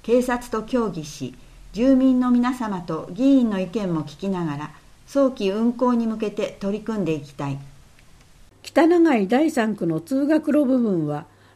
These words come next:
Speaker 2: ライフバス路線でもあるが、道も狭く大変危険である。道路西側に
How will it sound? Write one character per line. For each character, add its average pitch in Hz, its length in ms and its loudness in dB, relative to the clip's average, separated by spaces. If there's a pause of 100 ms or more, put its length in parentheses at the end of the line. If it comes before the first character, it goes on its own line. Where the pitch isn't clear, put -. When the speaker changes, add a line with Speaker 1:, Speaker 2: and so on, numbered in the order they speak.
Speaker 2:
ラ 233 140 4
イ 311 80 4
フ 320 120 2
バ 302 140 4
ス 302 140 -4
路 302 120 2
線 220 240 0
で 175 120 2
も 165 160 -2
あ 170 60 -2
る 156 140 -4
が、 143 200 -10 (380)
道 202 120 -2 (140)
も 294 140 6
狭 262 280 2
く - 280 -8
大 285 220 0
変 269 240 2
危 262 100 -8
険 220 300 0
で 202 140 2
あ 180 80 0
る。 151 160 -8 (720)
道 302 240 6
路 214 120 6
西 175 280 -2
側 247 260 2
に 214 220 -4